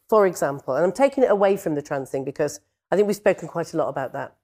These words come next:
But when I was doing a report on the Ipswich murders of the five prostituted women, an email from the Reader's editor came round to all of us that had written features, comment, investigations, whatever,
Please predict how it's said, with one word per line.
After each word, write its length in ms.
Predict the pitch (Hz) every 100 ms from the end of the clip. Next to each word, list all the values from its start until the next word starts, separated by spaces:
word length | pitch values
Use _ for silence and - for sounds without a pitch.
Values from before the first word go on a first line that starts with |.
| _ _ _ _ _ -
But 100 | 190
when 140 | 220 247
I 100 | 269
was 340 | 269 262 - -
doing 280 | 214 196 185
a 40 |
report 440 | 180 - 175 165
on 180 | 170 156
the 100 | 156
Ipswich 320 | 151 - 139
murders 300 | 156 147 170
of 120 | 156 147
the 80 |
five 300 | 151 196 190
prostituted 640 | - 180 - - 160 160 147
women, 320 | 127 127 156 _ _ _ _ _ _ _ _ _ _ _ -
an 120 | 185
email 280 | 220 226 165
from 220 | 160 170
the 240 | 151 151 -
Reader's 300 | 170 170 151
editor 280 | 151 139 -
came 200 | - 151
round 180 | 143 147
to 80 | -
all 260 | 214 196 214
of 100 | 190
us 140 | 190 -
that 100 | 147
had 160 | 165
written 220 | 156 147 135
features, 500 | - 190 - 180 170
comment, 640 | - 175 160 151 - - _ _ _ -
investigations, 680 | 160 160 - 156 147 156 139
whatever, 400 | 143 135 127 117